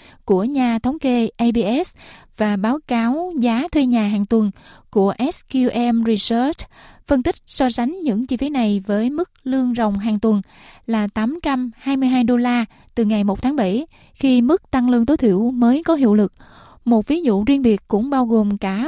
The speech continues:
khoản hỗ trợ từ chính phủ dành cho các bậc cha mẹ đơn thân. Tổ chức Anglicare cho biết,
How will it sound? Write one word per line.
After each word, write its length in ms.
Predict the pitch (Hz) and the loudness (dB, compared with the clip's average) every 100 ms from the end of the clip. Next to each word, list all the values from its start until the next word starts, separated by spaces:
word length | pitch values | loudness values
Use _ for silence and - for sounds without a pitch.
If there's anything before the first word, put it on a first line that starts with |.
| 339 | -4
khoản 280 | 233 190 277 | -4 -4 0
hỗ 180 | 214 226 | -2 0
trợ 160 | 190 190 | -2 -2
từ 240 | 233 214 | 0 0
chính 160 | 196 302 | -2 -2
phủ 320 | 220 190 262 - _ _ 196 | 0 0 -2 -8 _ _ -2
dành 380 | 226 214 208 | 0 0 -2
cho 320 | 208 233 226 220 | -2 0 0 -2
các 160 | 320 | -2
bậc 220 | 220 - | -4 -4
cha 120 | 254 240 | -2 0
mẹ 220 | 208 196 | 0 0
đơn 160 | 254 | 0
thân. 260 | 240 269 247 - - - - - | 2 0 0 -6 -20 -20 -20 -2
Tổ 120 | 220 | 0
chức 300 | 226 330 _ | 0 -2 _
Anglicare 840 | 262 269 262 254 247 233 240 240 233 | -2 -2 0 -2 -2 -2 0 0 0
cho 180 | 240 | -2
biết, 260 | 220 277 | 2 2